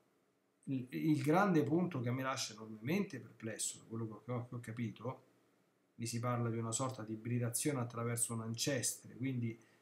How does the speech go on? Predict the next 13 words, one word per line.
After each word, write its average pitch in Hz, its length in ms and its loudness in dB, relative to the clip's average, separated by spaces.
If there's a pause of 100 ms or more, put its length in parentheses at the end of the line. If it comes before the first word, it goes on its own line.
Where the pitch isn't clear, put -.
(200)
praticamente 135 920 0
Adamo 131 360 0
sto 117 160 -4
peccato 139 340 -4
originale 127 420 -2
l'avrebbe 117 760 -4
fatto 117 280 -4
non 156 120 -4
con 120 180 -4
Eva, 107 320 -4 (540)
quindi 117 220 -2
non, 120 240 -2 (160)
cioè, 131 240 -2